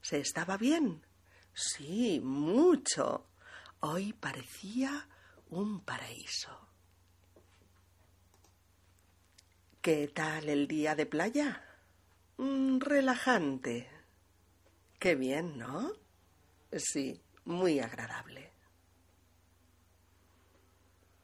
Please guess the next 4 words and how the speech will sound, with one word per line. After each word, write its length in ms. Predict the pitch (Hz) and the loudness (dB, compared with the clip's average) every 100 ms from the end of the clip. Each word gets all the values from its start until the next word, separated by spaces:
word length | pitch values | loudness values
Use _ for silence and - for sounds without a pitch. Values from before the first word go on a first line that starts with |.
| _ _ _ - _ _ _ _ _ _ | _ _ _ -20 _ _ _ _ _ _
Ya 340 | - 190 185 175 | -6 0 0 0
son 440 | - 170 156 139 | 0 0 2 2
las 120 | 135 - | 0 -2
siete. 520 | - 143 - 139 | -4 -6 -8 -14